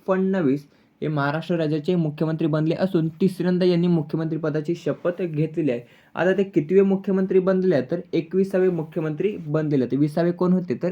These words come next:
एकनाथ शिंदे हे विसावे होते आणि एकविसावे आता बनलेले आहेत देवेंद्र फडणवीस. त्यानंतर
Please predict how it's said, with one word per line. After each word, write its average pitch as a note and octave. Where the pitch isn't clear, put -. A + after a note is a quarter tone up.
एकनाथ D#3
शिंदे F3+
हे D#3
विसावे F3
होते F3+
आणि D3+
एकविसावे D3+
आता D3
बनलेले D3
आहेत F3
देवेंद्र C3+
फडणवीस. C#3
त्यानंतर F3+